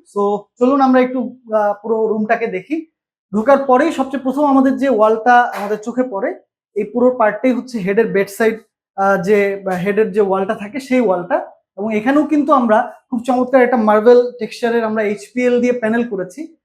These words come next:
পাশাপাশি শ্যাম্পেন কালারের কিছু মেটাল ফ্রেম আমরা এখানে ইউজ করার চেষ্টা করেছি। এবং, আহ, আমরা কিন্তু এই পুরো কালারের সাথে ওশান ব্লু টাইপের একটা কালারের কম্বিনেশন করেছি এবং সেটাকে কন্ট্রাস্ট করছে হচ্ছে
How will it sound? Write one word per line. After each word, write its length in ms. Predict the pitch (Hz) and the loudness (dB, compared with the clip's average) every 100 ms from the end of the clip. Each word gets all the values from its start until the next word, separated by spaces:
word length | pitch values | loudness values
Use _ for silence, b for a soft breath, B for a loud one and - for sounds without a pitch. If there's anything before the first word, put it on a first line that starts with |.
| _ - | _ -8
পাশাপাশি 440 | 196 226 214 240 | -6 -6 -6 -6
শ্যাম্পেন 520 | - 220 214 254 247 | -2 0 2 2 2
কালারের 360 | 240 226 226 233 | 2 2 2 0
কিছু 260 | 214 - | -6 -6
মেটাল 340 | 208 196 196 214 | -6 -2 0 0
ফ্রেম 320 | 220 220 226 | 0 0 2
আমরা 220 | 214 214 | 0 0
এখানে 220 | 202 220 | -2 -4
ইউজ 160 | 202 196 | -8 -8
করার 240 | - 190 190 | -8 -6 -6
চেষ্টা 200 | 190 185 | -10 -12
করেছি। 560 | 170 160 - 294 - _ _ _ - | -12 -14 -16 -20 -20 _ _ _ -2
এবং, 380 | 214 254 254 | 2 2 2
আহ, 320 | 185 208 214 208 | -2 0 2 2
আমরা 220 | 233 233 | 0 -2
কিন্তু 520 | 269 269 269 285 262 | 2 0 2 0 0
এই 280 | 240 240 233 | -2 -4 -4
পুরো 160 | 240 240 | -2 -2
কালারের 340 | 214 202 214 | 0 -2 -2
সাথে 600 | 208 233 233 208 208 - _ - | -6 -10 -6 -6 -6 -12 _ -10
ওশান 320 | 202 254 247 | -6 0 0
ব্লু 140 | 226 247 | 2 2
টাইপের 260 | 233 233 | 2 2
একটা 200 | 226 226 | -2 -4
কালারের 340 | 233 202 208 208 | -4 0 0 0
কম্বিনেশন 500 | 214 196 202 190 196 | -2 -2 -6 -8 -12
করেছি 360 | 180 151 - | -12 -16 -8
এবং 160 | 208 208 | -8 -8
সেটাকে 300 | 214 226 226 | -6 -4 -4
কন্ট্রাস্ট 480 | 220 208 220 220 - | -2 -4 -2 -6 -4
করছে 300 | 220 - 233 | -8 -6 -4
হচ্ছে 340 | 226 - 302 | -4 -6 -8